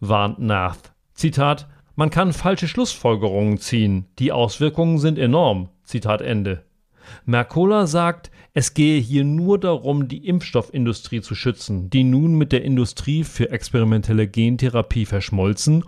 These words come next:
und in ihr aufgegangen sei. In der Zwischenzeit müssten die menschlichen Versuchskaninchen leiden. Viele von ihnen wüssten nicht einmal, dass sie Versuchspersonen sind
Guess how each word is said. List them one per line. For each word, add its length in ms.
und 220
in 140
ihr 180
aufgegangen 580
sei. 360
In 140
der 100
Zwischenzeit 960
müssten 480
die 100
menschlichen 880
Versuchskaninchen 1040
leiden. 520
Viele 280
von 200
ihnen 440
wüssten 520
nicht 240
einmal, 460
dass 220
sie 100
Versuchspersonen 960
sind 480